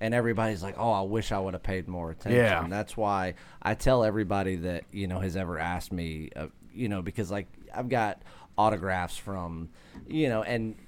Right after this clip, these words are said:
Speaker 1: the only player that I knew on a somewhat personal level prior to that was Jackie Bradley Junior from his time at South
Speaker 2: Mm-hmm.
Speaker 1: Carolina.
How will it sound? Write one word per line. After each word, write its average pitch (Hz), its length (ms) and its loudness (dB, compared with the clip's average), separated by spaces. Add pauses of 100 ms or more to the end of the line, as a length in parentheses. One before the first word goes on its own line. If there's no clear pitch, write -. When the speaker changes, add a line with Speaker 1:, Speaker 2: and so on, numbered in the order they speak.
(180)
Speaker 1:
the 123 280 0
only 151 180 4
player 127 340 2
that 101 140 0
I 104 120 2
knew 107 420 2
on 101 160 0
a 90 60 -4 (180)
somewhat 110 460 -2
personal 98 420 0
level 95 280 -2
prior 95 400 2
to 117 280 0
that 95 200 0
was 87 160 -4
Jackie 92 360 -2
Bradley 85 340 -4
Junior 90 320 -4
from 90 180 -4
his 82 120 -6
time 87 240 -2
at - 60 -14
South 87 200 -2
Speaker 2:
Mm-hmm. 95 120 -2
Speaker 1:
Carolina. 95 500 -2